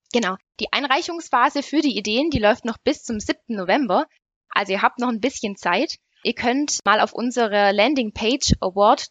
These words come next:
dot stiel dot com vorbeischauen. Da gibt es die Möglichkeit, auch nochmal alle Informationen, die Timeline und ähnliches nochmal wirklich auch einzusehen. Und da könnt ihr euch dann auch im Team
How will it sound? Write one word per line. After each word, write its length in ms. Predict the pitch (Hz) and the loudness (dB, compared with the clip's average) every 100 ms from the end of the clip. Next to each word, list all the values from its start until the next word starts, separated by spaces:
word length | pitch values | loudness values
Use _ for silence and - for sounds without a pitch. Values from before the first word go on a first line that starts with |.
| - | -2
dot 220 | 196 - - | -2 -2 -8
stiel 460 | - 233 247 269 | -8 -2 2 2
dot 220 | 214 180 - - | 2 -4 -6 -2
com 240 | 233 320 | 0 0
vorbeischauen. 760 | 220 185 175 185 196 180 240 320 _ _ _ - | -2 -2 -2 -2 0 0 0 -6 _ _ _ 0
Da 100 | 220 | 0
gibt 260 | - 294 247 | 2 -4 -6
es 120 | - | -4
die 80 | 240 | -2
Möglichkeit, 600 | 247 262 254 - 220 - | -2 -2 -4 0 2 2
auch 140 | - | -2
nochmal 360 | 214 220 202 - | -4 0 0 2
alle 240 | - 254 | 2 2
Informationen, 1040 | 226 226 220 202 - 226 226 247 240 240 220 | 0 -2 -4 -4 -4 -4 -2 0 0 -2 -4
die 80 | |
Timeline 960 | 208 - 202 247 240 226 226 226 226 226 | -4 0 0 2 4 4 6 2 -2 -6
und 160 | 208 208 | -6 -4
ähnliches 560 | 214 240 226 233 214 - | -4 -2 -2 -4 -6 -6
nochmal 280 | 202 208 | -4 -2
wirklich 240 | 196 - - | -4 -4 -4
auch 80 | - | 0
einzusehen. 840 | 190 254 285 294 - 262 294 339 _ _ - | 0 0 -2 -6 -4 -2 -2 -4 _ _ -12
Und 200 | - 220 | -6 -2
da 140 | 202 247 | 0 0
könnt 260 | - 247 | -2 -4
ihr 140 | 240 - | -2 -2
euch 160 | 226 | -2
dann 180 | - 226 | -2 -2
auch 320 | 196 208 233 - - | 2 4 2 -2 -8
im 220 | 233 269 | -2 -2
Team 360 | 269 269 302 | 0 0 0